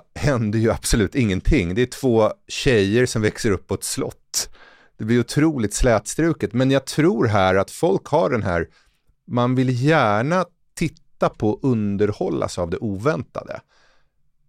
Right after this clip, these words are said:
Men man tycker att det är fruktansvärt obehagligt när det inträffar i ens eget liv. Jag hade en, en god vän som gick bort i hjärtfel alldeles för tidigt.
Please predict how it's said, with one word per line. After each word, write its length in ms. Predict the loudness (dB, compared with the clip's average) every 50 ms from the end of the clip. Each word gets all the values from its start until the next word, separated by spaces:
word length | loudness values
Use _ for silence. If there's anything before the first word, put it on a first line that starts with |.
| _ _ _ _ -10
Men 160 | -8 -6 -6
man 120 | -6 -6
tycker 320 | -4 -4 -4 -4 -2 -2 -2
att 80 | -2
det 60 | -2
är 20 | -6
fruktansvärt 1080 | -8 -10 -8 -4 0 0 0 0 0 -4 -10 -12 -6 -6 -4 -4 -4 -4 -4 -4 -6 -8 _ _ _ _ _ _ _ -8
obehagligt 880 | -6 -4 -4 -4 -4 -4 -2 0 2 2 2 0 -2 -6 -8 -10 _ _
när 200 | -12 -10 -8 -8
det 200 | -8 -8 -8 -8
inträffar 520 | -8 -8 -8 -8 -10 -10 -10 -8 -6 -6 -6
i 20 |
ens 180 | -6 -6 -6 -6
eget 440 | -6 -4 -4 -4 -6 -6 -8 -10
liv. 320 | -12 -14 -14 -16 -18 -20 -20 -20 _ _ _ _ -20 -20 -20 -20 -20 -20 _ _ _ _ _ _ _ _ _ _ _ _ _ _ _ _
Jag 80 | -4 -2
hade 280 | 0 0 0 2 2 2
en, 200 | 2 2 0 -2 -4 _
en 360 | -6 -4 -4 -4 -4 -6 -8 -10 _ _ _
god 220 | -8 -6 -4 0
vän 260 | 0 0 0 0 -2
som 200 | -4 -4 -4 -4 -4
gick 160 | -6 -6 -8
bort 280 | -10 -10 -10 -8 -8 -8
i 40 |
hjärtfel 920 | -4 -2 0 -2 -2 -2 -8 -18 -20 -12 -6 -4 -2 -2 0 -2 -4 -6 -10 _ _ _ _ _ _ _ _ _ _ _
alldeles 480 | -4 -2 -2 -2 -4 -6 -10 -10 -12 -12
för 80 | -14 -12
tidigt. 600 | -8 -8 -8 -6 -8 -10 -14 -16 _ -20 -20